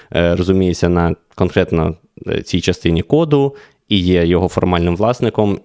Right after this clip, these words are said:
і є фахівцем в мові, який він написаний,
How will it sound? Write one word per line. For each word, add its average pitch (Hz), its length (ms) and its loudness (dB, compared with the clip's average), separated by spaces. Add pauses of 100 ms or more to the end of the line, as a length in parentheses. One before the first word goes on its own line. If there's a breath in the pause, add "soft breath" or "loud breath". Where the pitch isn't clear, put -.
(100)
і 92 100 0
є 90 140 4
фахівцем 82 500 -2
в 90 60 -4
мові, 131 280 2
який 117 240 0
він 107 140 2
написаний, 101 640 -2